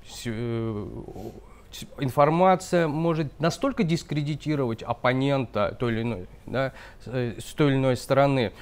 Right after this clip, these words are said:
что там даже вызвать бурю возмущения среди мирового сообщества. Поэтому вообще, э, информационная война является одним из таких ключевых сегодня процессов, которые мы сегодня можем с вами наблюдать.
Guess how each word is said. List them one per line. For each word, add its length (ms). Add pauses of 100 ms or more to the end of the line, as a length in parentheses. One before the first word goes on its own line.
(220)
что 480
там 340
даже 540
вызвать 640
бурю 380
возмущения 640
среди 340
мирового 440
сообщества. 920 (600)
Поэтому 640 (100)
вообще, 480
э, 800 (120)
информационная 960 (200)
война 640
является 680
одним 340
из 80
таких 300 (100)
ключевых 540
сегодня 480
процессов, 720
которые 480
мы 140
сегодня 400
можем 280
с 80
вами 220
наблюдать. 480